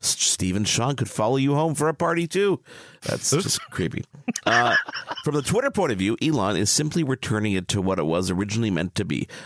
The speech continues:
a place of genuine equality and diversity. It is the far left act-, far left activists who claim they want to represent diversity, but they mean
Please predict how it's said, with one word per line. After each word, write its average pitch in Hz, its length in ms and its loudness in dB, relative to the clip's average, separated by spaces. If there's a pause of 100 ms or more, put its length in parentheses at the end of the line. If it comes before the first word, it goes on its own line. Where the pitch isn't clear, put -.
a - 60 -6
place 95 340 0
of 87 140 -2
genuine 123 360 0
equality 110 440 0
and 101 100 0
diversity. - 480 -4 (480)
It 98 100 0
is 95 200 2
the 95 100 0
far 120 320 0
left 123 340 0
act-, 107 280 -2 (120)
far 123 160 2
left 120 300 0 (100)
activists 92 640 0 (300)
who 131 100 0
claim 165 260 2
they 180 80 4
want 156 140 2
to 135 60 2
represent 120 420 0
diversity, 113 560 0 (180)
but 92 140 -2
they 104 140 0
mean 107 200 2